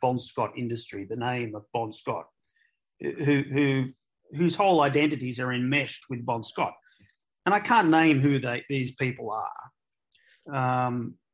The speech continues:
but I have seen emails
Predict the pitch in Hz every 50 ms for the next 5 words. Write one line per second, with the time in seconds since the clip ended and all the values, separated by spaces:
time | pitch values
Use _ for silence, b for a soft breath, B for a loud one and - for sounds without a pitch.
0 | _ _ - - 190 180 - 180 185 208 202 185 202 190 160 - - - 214 202
1 | 202 185 170 156 139 131 127 123 - _ _ _ _ _ _ _ _ - 262 262
2 | 254 233 202 180 139 117 110 107 113 123 143 - - -